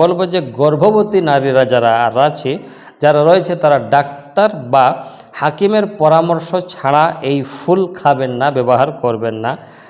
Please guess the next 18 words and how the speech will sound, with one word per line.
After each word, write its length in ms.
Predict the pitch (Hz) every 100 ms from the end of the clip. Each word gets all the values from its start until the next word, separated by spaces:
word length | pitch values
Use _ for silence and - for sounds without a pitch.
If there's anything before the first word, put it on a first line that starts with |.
| - -
না, 80 | 160 147
এটি 160 | 170 196 131
গর্ভে 440 | 117 160 202 180 208
আপনার 320 | 208 - 170 175 - -
সংকোচন 680 | 156 147 - 214 180 220 175
আনতে 280 | 135 110 120
পারে, 300 | 120 107 101 -
তাই 160 | 131 131 117
ঘটাতে 360 | 143 147 151
পারে, 240 | 143 123 117
তাই 220 | 120 170 196 - - - - - - - -
সময়ের 640 | - 151 180 208 226 240 226 - - _ _ _ _ _ _ _ _ -
আগেই 440 | 156 170 208 156 175 208 - - -
খেলে 300 | 170 180 175 156 104
ঝুঁকি 280 | 151 165 170
হতে 240 | 147 147
পারে 240 | 127 127 120
এটা, 160 | 110 110